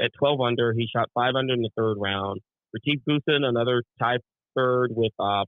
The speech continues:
Paul Stankowski, another good player. Um, then you have V J Singh tied for fifth with Padraig Harrington at, and Miguel Em-, Angel Jimenez, Steven Stricker,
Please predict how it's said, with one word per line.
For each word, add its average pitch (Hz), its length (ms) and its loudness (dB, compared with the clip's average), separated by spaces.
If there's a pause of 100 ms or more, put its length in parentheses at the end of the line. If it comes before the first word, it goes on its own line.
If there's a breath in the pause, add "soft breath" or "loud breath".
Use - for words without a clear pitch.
Paul 117 440 0 (160)
Stankowski, 113 580 -2
another 123 240 -4
good 117 140 -4 (100)
player. 98 320 -4 (480)
Um, 110 560 -2 (300)
then 131 140 0
you 131 100 2
have 123 80 -2
V 147 100 0
J 143 160 0 (100)
Singh 151 560 0
tied 135 200 2
for 120 120 -6 (120)
fifth 196 240 0 (160)
with 120 140 -2 (100)
Padraig 123 320 0
Harrington 143 400 0
at, 107 100 -4 (300)
and 113 320 -2
Miguel 117 340 0
Em-, 117 160 0 (300)
Angel 110 460 0
Jimenez, 151 480 2 (440)
Steven 117 300 0 (160)
Stricker, 170 580 2